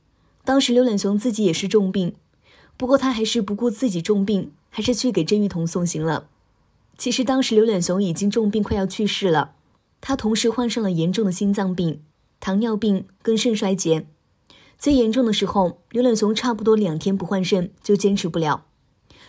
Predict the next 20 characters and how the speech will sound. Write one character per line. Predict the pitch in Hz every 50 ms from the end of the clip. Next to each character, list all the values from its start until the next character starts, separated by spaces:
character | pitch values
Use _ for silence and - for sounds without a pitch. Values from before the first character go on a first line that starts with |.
| - _
不 | _ - 240
过 | 277 277
在 | 262 277 262
这 | - 277 -
种 | 220 190 180
情 | - - 175
况 | 170 214 208 190
下， | 185 - 190 170 170 - _ _ _ _ _ _ _ _
刘 | - 240
銮 | 269 277 247
雄 | 226 - 220
还 | 233 220 214
是 | 208 - 247
去 | 214 - - 254
给 | 196 190
郑 | 165 - 220 220
裕 | 214 202
彤 | - - 165 165
送 | 165 196 170 170
行， | 165 - 151 147 151 151